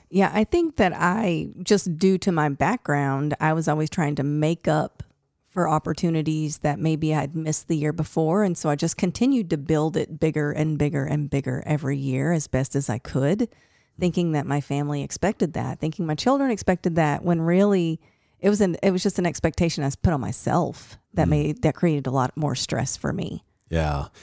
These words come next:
Speaker 2: So what's that look like practically for you guys? And we talk about the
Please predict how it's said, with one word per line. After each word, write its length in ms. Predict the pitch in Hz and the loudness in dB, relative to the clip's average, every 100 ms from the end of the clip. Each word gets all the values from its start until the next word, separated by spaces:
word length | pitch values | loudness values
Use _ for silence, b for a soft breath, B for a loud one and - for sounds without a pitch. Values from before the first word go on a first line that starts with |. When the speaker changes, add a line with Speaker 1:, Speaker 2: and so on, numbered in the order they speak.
| b b - | b b -2
Speaker 2:
So 140 | - | 0
what's 200 | 139 240 | 2 0
that 120 | 277 147 | 0 0
look 140 | 123 | 2
like 220 | 110 90 | 2 0
practically 500 | - 92 87 - 85 | 0 0 0 -2 -2
for 140 | 80 90 | -2 -2
you 160 | 82 82 | 0 0
guys? 320 | 85 80 80 | 0 0 0
And 80 | 90 | 0
we 80 | 90 | 2
talk 280 | 92 87 | 2 0
about 320 | 82 82 82 - | 0 0 0 0
the 200 | 85 | -2